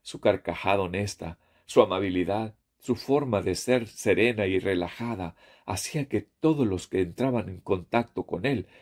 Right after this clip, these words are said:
se sintieran más tranquilos, porque sencillamente su serenidad era contagiosa. Uno de sus amigos le preguntó, intrigado, "¿Cómo lo haces?". Y él, sonriendo en forma divertida,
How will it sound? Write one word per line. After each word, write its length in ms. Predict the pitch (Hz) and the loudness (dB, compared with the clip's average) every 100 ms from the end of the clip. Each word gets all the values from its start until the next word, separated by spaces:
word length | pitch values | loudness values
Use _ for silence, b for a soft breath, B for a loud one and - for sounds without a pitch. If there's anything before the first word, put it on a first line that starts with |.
| b | b
se 160 | - | -2
sintieran 680 | 95 90 - - 107 101 87 | -2 -2 -6 -2 0 0 -4
más 360 | 85 104 107 - | -2 -2 -2 -6
tranquilos, 720 | 87 82 - 139 95 78 - b b b | -8 -8 -8 -6 -4 -4 -8 b b b
porque 340 | 101 90 87 85 | 0 0 0 -2
sencillamente 760 | 85 - 101 87 92 - 90 | -2 -2 0 0 0 -2 -4
su 140 | 87 90 | -4 -4
serenidad 720 | 92 87 85 85 87 85 - _ _ _ _ | 0 0 0 0 0 -2 -8 _ _ _ _
era 320 | 117 104 82 | 2 2 0
contagiosa. 840 | - 82 87 82 85 78 - 73 - _ _ _ _ _ _ _ _ _ _ - | -6 -8 -6 -2 -2 -2 -4 -14 -18 _ _ _ _ _ _ _ _ _ _ 6
Uno 240 | 120 110 | 8 8
de 120 | 92 | 4
sus 220 | 87 87 | 0 -4
amigos 420 | 82 87 90 90 87 | -2 -2 0 0 0
le 120 | 85 | -4
preguntó, 680 | 78 80 78 - 90 85 - | -2 -4 -4 0 2 2 0
intrigado, 840 | 90 82 85 76 82 78 73 - _ _ | -2 2 2 2 0 -2 -6 -10 _ _
"¿Cómo 260 | - 160 101 | -2 0 2
lo 160 | 78 | 2
haces?". 480 | 78 73 73 - - _ _ _ _ _ _ _ _ - | 0 -4 -8 -12 -16 _ _ _ _ _ _ _ _ -4
Y 220 | 95 90 | 4 4
él, 320 | 90 87 - _ - | 4 0 -4 _ -10
sonriendo 720 | - 90 82 87 87 90 82 | -4 -2 -2 0 0 0 -2
en 100 | 82 | -2
forma 300 | 98 90 82 | -2 0 2
divertida, 840 | 82 82 78 _ - 92 80 80 | 2 2 -2 _ -6 -4 -4 -8